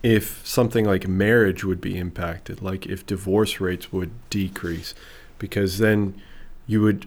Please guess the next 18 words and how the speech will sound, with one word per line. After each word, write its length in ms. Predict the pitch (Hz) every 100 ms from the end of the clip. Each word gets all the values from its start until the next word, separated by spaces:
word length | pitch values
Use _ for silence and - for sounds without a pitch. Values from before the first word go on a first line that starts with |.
| -
again, 400 | 113 143 135 113
because 320 | 110 110 98
you're, 140 | 107
it's 240 | - 107 -
so 220 | - 135
local, 480 | 107 101 110 127 147
like, 220 | 123 98
everything 520 | 104 104 113 113 110
would 140 | 98 95
s-, 300 | - - - -
would 160 | 107 101
suddenly 440 | - 113 98 107
become 400 | 95 98 - 101
a 60 | 92
lot 240 | 95 95
more 180 | 98 95
local. 500 | 87 90 95 123 131 - - - - - -
Um, 440 | 95 92 90